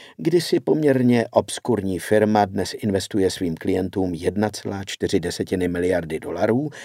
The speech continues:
a radí jim s portfoliem za dalších sedm celých šest desetin miliardy dolarů.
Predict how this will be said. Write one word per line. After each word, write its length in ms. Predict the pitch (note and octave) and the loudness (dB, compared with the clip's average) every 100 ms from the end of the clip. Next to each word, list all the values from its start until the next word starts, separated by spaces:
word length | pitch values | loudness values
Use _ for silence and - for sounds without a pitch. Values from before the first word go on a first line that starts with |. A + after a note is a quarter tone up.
| - | -4
a 100 | F2+ | 0
radí 440 | E2+ F#2+ E2+ G2+ F2 | 4 4 4 -2 -4
jim 140 | F2 | -6
s 80 | - | -6
portfoliem 920 | - F2 - G#2 F#2 F2+ F2+ F2+ G2 F#2+ - - | -6 -6 -4 0 2 0 -2 -4 -4 -6 -14 -16
za 160 | E2+ F2+ | 2 4
dalších 680 | F2 F#2+ E2+ - F2+ E2 - | 6 6 4 -4 -6 -8 -10
sedm 540 | - A2 G#2+ C#3 F2 | 0 0 0 -4 -6
celých 500 | E2 - F2 F#2 G2 | -4 0 0 -2 -6
šest 220 | - F2+ G2+ | -2 -2 -2
desetin 580 | E2 - D#2 - D2 | -8 -8 -10 -12 -12
miliardy 520 | D2 D#2 D2+ - - D2+ | -6 -4 -2 -4 -10 -12
dolarů. 500 | D2+ D2 - C2+ | -8 -8 -8 -14